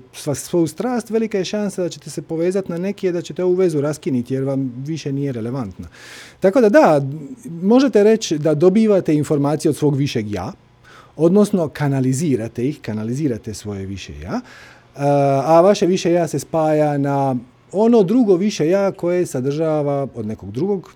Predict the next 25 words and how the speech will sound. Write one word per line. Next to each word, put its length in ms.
paralelnog 600
života 520
koje 260
sadržava 760
ono 200
što 180
vam 180
trenutno 380
treba. 300
I 160
ja 120
mogu 220
pogoditi 540
da 320
vam 280
se 280
to 340
znanje 680
koje 280
nikad 640
niste 560
stekli, 480
nego 360
čudesno 580
imate, 480